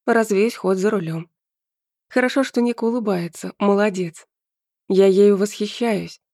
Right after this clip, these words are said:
Врачи хоть и говорят, что возможно улучшение, но мне кажется, что шанс маленький. Молодая совсем, а уже ослепла.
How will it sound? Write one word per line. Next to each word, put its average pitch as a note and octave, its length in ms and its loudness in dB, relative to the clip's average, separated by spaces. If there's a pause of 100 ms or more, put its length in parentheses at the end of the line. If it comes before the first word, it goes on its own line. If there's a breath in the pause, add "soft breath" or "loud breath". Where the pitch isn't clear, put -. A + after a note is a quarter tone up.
(380)
Врачи G3+ 380 4
хоть G3 220 0
и F#3 40 2
говорят, G3 580 0
что - 240 -8
возможно F#3+ 500 0
улучшение, F3 680 -4 (600)
но A3+ 160 6
мне B3+ 140 2
кажется, A3 460 -2
что G3 220 -8
шанс F3 360 -6
маленький. D#3 720 -8 (680)
Молодая F#3+ 480 2
совсем, E3+ 500 -10 (140)
а F#3 100 0
уже F3+ 320 -4
ослепла. E3 600 -12